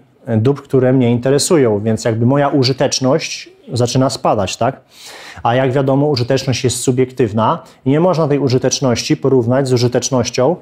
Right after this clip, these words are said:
tego beneficjenta netto, prawda? Więc nie można tak naprawdę wykazać, czy interwencja przy, jest korzystna, czy jest niekorzystna.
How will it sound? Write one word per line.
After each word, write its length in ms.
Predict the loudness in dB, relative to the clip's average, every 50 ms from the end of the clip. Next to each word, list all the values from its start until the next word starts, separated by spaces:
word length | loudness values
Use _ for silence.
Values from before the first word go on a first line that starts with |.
| -10 -20 _ _ _ _
tego 240 | -4 -2 0 0 0
beneficjenta 760 | 2 2 2 2 0 -2 -2 0 0 0 0 0 0 0 0
netto, 360 | 0 0 0 -2 -4 -6 -4
prawda? 380 | -2 -4 -4 -2 0 -2 -2 -2 -4 -12 -20 -20 -20 -20 _ _ -2
Więc 220 | 0 0 0 2
nie 80 | 2 2
można 320 | 2 2 2 2 0 0
tak 160 | 0 -2 -2
naprawdę 420 | -2 -2 0 -2 -2 0 0 0 0
wykazać, 560 | 0 0 0 -2 -2 0 0 -2 -4 -4 -8
czy 140 | -8 -6 -4
interwencja 640 | -4 -2 0 -2 0 0 0 -2 0 -2 -4 -4
przy, 340 | -4 -4 0 0 0 2 2
jest 280 | 2 0 0 0 -2
korzystna, 500 | -2 -2 0 2 0 0 0 0 -2 -2
czy 140 | 0 2 2
jest 200 | 2 2 2 0
niekorzystna. 640 | -2 0 2 0 0 0 0 -2 -4 -6 -10 -12